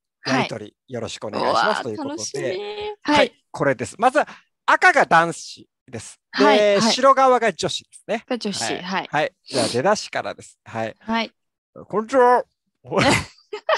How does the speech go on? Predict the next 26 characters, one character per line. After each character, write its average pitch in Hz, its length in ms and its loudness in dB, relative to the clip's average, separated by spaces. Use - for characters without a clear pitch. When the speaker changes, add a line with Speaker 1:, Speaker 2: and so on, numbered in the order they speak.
Speaker 1:
雰 277 240 2
囲 - 20 -20
気 190 180 0
好 - 60 -20
き 185 120 -10
で 127 240 -4
い 233 120 -8
い 214 60 -8
か 147 140 -2
も 135 100 -2
し - 140 -10
ま 147 120 -6
し - 100 -14
た。 - 120 -12
よ 139 100 -8
ろ 180 100 0
し - 100 -10
く 175 100 -10
で - 120 -12
す。 - 240 -20
Speaker 2:
<laughs> - 1300 -8
Speaker 1:
こ 247 120 -2
ん 247 60 -4
に 247 160 -6
ち 226 160 -6
は。 269 180 0